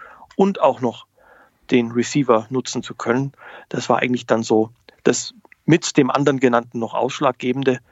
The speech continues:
Und ja, dann, wenn das noch dazu käme mit den Menüs, wäre das natürlich eine runde Sache. Ansonsten bin ich, äh, nämlich, das ist eigentlich das erste Gerät bisher jetzt hier in unserem Haus und ich glaub, es wird's auch bleiben,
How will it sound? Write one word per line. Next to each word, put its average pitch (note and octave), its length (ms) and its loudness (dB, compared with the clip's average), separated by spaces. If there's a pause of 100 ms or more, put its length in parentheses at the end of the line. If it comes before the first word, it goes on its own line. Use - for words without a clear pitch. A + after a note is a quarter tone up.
(580)
Und A2+ 720 -6 (260)
ja, G2+ 240 0 (300)
dann, G#2+ 440 -4 (180)
wenn A#2 180 2
das - 180 -4
noch - 100 0
dazu C#3 280 0
käme C3 360 2 (560)
mit B2 340 -2
den A#2+ 100 2
Menüs, B2+ 320 -4
wäre C3 120 2
das A#2+ 140 -2
natürlich B2 280 -10
eine A#2 100 -2
runde D3 240 4
Sache. D#3+ 380 2 (500)
Ansonsten D#3 680 0
bin D#3 340 -2
ich, - 640 -10
äh, C3+ 260 2 (480)
nämlich, C#3+ 500 -2
das - 140 -4
ist A3+ 80 4
eigentlich G3 200 2
das - 280 -2
erste G3+ 400 2
Gerät D#3 340 -2 (160)
bisher F#3+ 420 -2
jetzt F#3 300 -6
hier F3+ 220 2
in E3 100 -8
unserem D3+ 240 0
Haus D3 180 2
und C#3+ 60 -10
ich C3 100 -12
glaub, F#3+ 160 0
es - 60 -12
wird's D3 160 -2
auch - 100 -2
bleiben, C3 340 -4